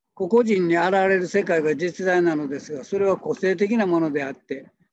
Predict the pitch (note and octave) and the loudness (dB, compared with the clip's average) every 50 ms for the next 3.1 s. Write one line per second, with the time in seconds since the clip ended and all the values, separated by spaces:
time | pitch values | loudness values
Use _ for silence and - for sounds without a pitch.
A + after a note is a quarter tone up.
0 | _ _ - G3 G3+ G3+ F#3 D3 - - F3+ D#3+ E3 D#3+ D3 C#3 F3 F#3 F3+ D#3+ | _ _ -2 0 0 2 0 -2 -2 -4 -4 -2 -2 -4 -4 -4 -4 -4 -4 -2
1 | - D#3+ C#3+ C3+ - D3 C#3 C#3 D3+ E3 F#3 - - F#3+ D#3 E3 E3 - D#3+ C#3+ | -2 -4 -4 -4 -6 -6 -4 -2 -2 -2 -2 -2 -2 -4 -2 -2 -4 -6 -6 -6
2 | C#3+ C3+ C3+ - - _ _ _ _ _ _ _ - G#3+ G#3+ G3 F3+ E3 D#3 D#3 | -6 -6 -8 -12 -16 _ _ _ _ _ _ _ 2 4 4 4 4 2 2 0
3 | D3 D3 | 0 -2